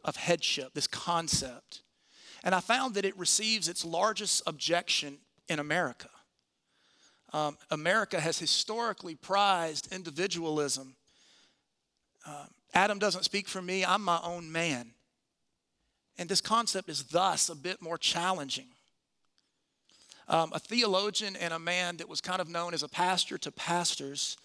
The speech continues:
um, John Stott, pointed out of this passage that we cannot point the finger at Adam in self-righteous innocence, for we share in his guilt. And it's because we sinned in Adam that we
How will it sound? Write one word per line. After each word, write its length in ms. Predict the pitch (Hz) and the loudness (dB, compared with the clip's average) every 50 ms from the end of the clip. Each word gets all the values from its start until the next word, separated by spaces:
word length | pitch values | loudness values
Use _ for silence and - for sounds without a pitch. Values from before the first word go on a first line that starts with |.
| - - - - - _ - | -20 -20 -20 -20 -20 _ -2
um, 220 | - 151 143 135 | 0 0 0 2
John 320 | 127 170 170 175 170 160 | 2 2 4 4 4 2
Stott, 500 | 139 - - - - 180 170 151 - - | 2 0 0 4 4 4 4 4 2 -4
pointed 300 | - - 175 175 175 170 | -8 -6 -4 0 2 4
out 180 | 165 165 165 160 | 4 4 4 2
of 80 | 156 151 | 0 -2
this 160 | 165 165 - | -4 -4 -4
passage 560 | - - 143 143 139 - - 143 147 - - | -2 0 0 0 0 -2 -6 -6 -8 -10 -10
that 200 | 151 147 147 - _ _ _ _ _ _ _ _ _ _ _ _ _ _ _ _ _ _ _ _ _ _ _ _ _ _ _ _ _ _ _ _ _ _ _ _ _ _ _ _ _ | -8 -8 -10 -10 _ _ _ _ _ _ _ _ _ _ _ _ _ _ _ _ _ _ _ _ _ _ _ _ _ _ _ _ _ _ _ _ _ _ _ _ _ _ _ _ _
we 140 | - 214 - | -6 -4 -2
cannot 360 | - 214 202 202 214 - - | 0 2 4 4 4 2 -2
point 320 | - - 226 233 240 254 | -6 -4 -4 -4 -4 -6
the 60 | 185 | -10
finger 400 | 156 - - 214 220 220 196 180 - 165 | -12 -6 -4 -4 -2 0 -2 -2 0 0
at 100 | 156 - - | -2 0 2
Adam 320 | 165 175 180 180 170 156 | 4 4 4 4 2 0
in 80 | 151 151 | 0 0
self-righteous 880 | - - - 180 170 175 170 - 156 165 165 170 - - 175 - - | 2 2 4 4 2 0 0 0 0 2 2 2 2 0 -2 -2 -4
innocence, 720 | - 160 160 - - - - 285 - - - - - - - _ _ _ _ _ _ _ _ _ _ _ _ _ - _ _ | -4 -6 -4 -2 -2 -2 -2 -4 -6 -4 -2 -2 -2 -2 -4 _ _ _ _ _ _ _ _ _ _ _ _ _ -20 _ _
for 220 | - - 170 160 151 | -10 -4 -2 -2 0
we 160 | 156 175 185 | 0 2 2
share 400 | - - - 208 220 214 214 214 | 4 4 4 4 4 4 4 2
in 160 | - - 160 | 0 -2 -6
his 160 | 151 151 147 | -6 -6 -6
guilt. 460 | 139 147 151 147 143 - - - - - _ _ _ _ _ _ _ _ _ _ _ _ _ _ _ _ _ - - | -6 -6 -6 -6 -6 -8 -12 -14 -14 -14 _ _ _ _ _ _ _ _ _ _ _ _ _ _ _ _ _ -16 -6
And 120 | - 170 185 | -2 -2 0
it's 120 | 185 - | -2 -2
because 400 | - 190 - - 208 220 196 156 | -4 -6 -4 0 2 2 2 0
we 160 | 160 175 196 | -2 -2 2
sinned 380 | 175 - - 214 214 214 214 185 | 4 4 4 4 0 -2 -2 -2
in 100 | 180 180 - | -4 -2 0
Adam 360 | - 185 190 202 202 196 190 | 2 4 4 4 2 0 -4
that 240 | 165 151 165 165 - | -2 -2 -2 -2 -2
we 400 | 160 156 170 185 190 202 208 190 | -6 -4 0 0 0 0 0 -4